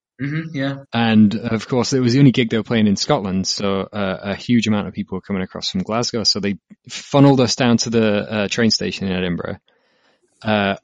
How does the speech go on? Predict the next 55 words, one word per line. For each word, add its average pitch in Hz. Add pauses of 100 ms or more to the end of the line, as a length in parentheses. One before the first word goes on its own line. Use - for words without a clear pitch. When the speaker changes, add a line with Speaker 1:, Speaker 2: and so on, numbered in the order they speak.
Speaker 2:
underneath 160
the 110
train 107
station, 104
they'd 98
put 123
a -
bunch 110
of, 98
um, 95
really 107
crappy, 104
like, 107
metal 110
fences, 101
like 98
the 110
kind 110
of 98
thing 107
you'd 101
get 104 (300)
in 110
front 107
of 98
a 101
wrestling 107
show 95
in 90
the 90
nineties. 95 (960)
And 113
it 139
was 117
like 113
a, 113
like, 120
snaking 135
back 107
and 104
forth, 110
this -
big 113
queue. 104 (800)
And 127
it 123
was 117
sort 170
of 123
terrifying 104
and 107
a 110
terrible 104
fire 104
hazard. 92